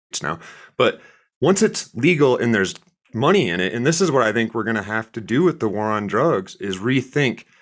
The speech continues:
a capitalistic framework, 'cause there's folks getting rich whether you like it or not. And a hundred years in, we've all but nuked it. And we, whatever strategy you can think of with war, which is a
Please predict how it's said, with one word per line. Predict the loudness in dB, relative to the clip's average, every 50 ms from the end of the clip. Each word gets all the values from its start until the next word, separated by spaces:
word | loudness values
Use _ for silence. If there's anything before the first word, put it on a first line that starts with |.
| _ _ -12
a | -10
capitalistic | -6 -2 -2 -2 -2 -2 -2 -2 -2 -2 -4 -6 -10 -10 -8
framework, | -6 -4 -2 -2 0 -2 -2 -2 -4 -6
'cause | -8 -8 -6
there's | -4 -4 -4 -2
folks | 0 0 0 0 0 0
getting | 2 2 2 2 0
rich | 0 0 0 0 0 -2 -4
whether | -4 -2 -2
you | -2 -2 0
like | 0 0 0 0 -2
it | -4 -4
or | -4 -4
not. | -4 -2 -2 0 0 0 0 -2 -6
And | -6 -6 -6
a | -4
hundred | -2 -2 0 2 2 0 2
years | 0 0 0 0 0
in, | -2 -2 -2 -2 -4
we've | -6 -6 -2 0
all | 0 0 0
but | -2 -4 -8
nuked | -6 -6 -6 -6 -6 -8 -8 -8
it. | -8 -8 -10 -12 _ _ _ _ _ _ _ -2
And | 0 0
we, | 0 0 -2 -2 -4 -4 -2
whatever | 2 2 4 4 4 4 4 4 2
strategy | 2 2 2 2 4 4 2 0 0 0
you | -2 -2
can | -2 -4 -6 -4
think | -4 -2 0
of | 0 0 0
with | -2 -6
war, | -4 0 2 4 4 4 4 2 0 -2
which | -4 -4 -6 -8
is | -6 -4
a | -4 -4 -4